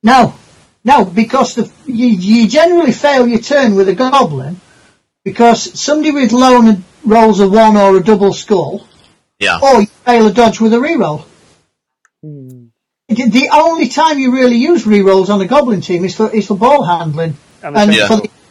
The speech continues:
Speaker 1: for the, for the throwing of the goblin.
Speaker 2: Uh, I would say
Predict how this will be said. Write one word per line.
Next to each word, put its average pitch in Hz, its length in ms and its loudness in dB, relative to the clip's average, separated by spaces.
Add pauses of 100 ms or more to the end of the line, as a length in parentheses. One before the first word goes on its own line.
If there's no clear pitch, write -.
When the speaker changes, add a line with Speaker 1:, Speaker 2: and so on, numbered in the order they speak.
(520)
Speaker 1:
for 233 80 0
the, 214 80 0
for 233 340 -4
the 226 80 -2
throwing 220 380 2
of 208 80 0
the 202 80 0
goblin. 190 420 -2 (1400)
Speaker 2:
Uh, 160 360 0
I 175 120 0
would 196 160 -6
say 165 600 0